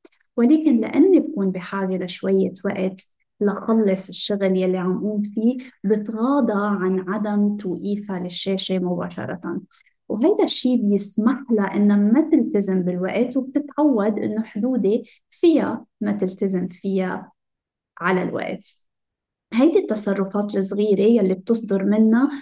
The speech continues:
من دون ما ننتبه بتوصل لأولادنا رسائل نحن مش قاصدينها، لهيك بيبقى الحوار هو المطلوب،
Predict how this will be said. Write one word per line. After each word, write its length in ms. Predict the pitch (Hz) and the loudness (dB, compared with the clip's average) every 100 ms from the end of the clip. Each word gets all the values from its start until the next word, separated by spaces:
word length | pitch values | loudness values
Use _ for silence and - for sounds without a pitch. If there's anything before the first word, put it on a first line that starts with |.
| - | 0
من 280 | 226 220 220 | 4 4 4
دون 360 | 226 294 320 233 | 6 8 8 6
ما 80 | 196 | 6
ننتبه 640 | 190 190 196 180 208 269 - _ | 2 0 -2 0 0 -2 -6 _
بتوصل 500 | 220 214 294 302 - | -6 0 0 0 2
لأولادنا 960 | 226 196 190 196 214 202 202 208 233 - | 2 2 2 0 0 0 -2 -2 -4 -6
رسائل 840 | 220 208 - 262 262 262 254 254 - 233 | -8 -8 -2 2 2 2 0 0 4 4
نحن 560 | 269 - 262 240 - 220 | 4 4 4 4 2 4
مش 240 | 233 - | 4 2
قاصدينها، 720 | 190 190 190 196 196 190 190 - - - | 0 0 0 2 4 2 0 -4 -18 -4
لهيك 600 | 220 220 277 254 269 - 196 | -2 4 4 4 2 -4 -2
بيبقى 380 | 202 220 208 | 2 2 0
الحوار 800 | 190 190 214 190 202 214 214 196 | -4 -2 0 2 2 0 0 -2
هو 220 | 185 175 | -2 -2
المطلوب، 600 | 175 175 180 - 185 175 | -2 -2 -4 -4 -4 -4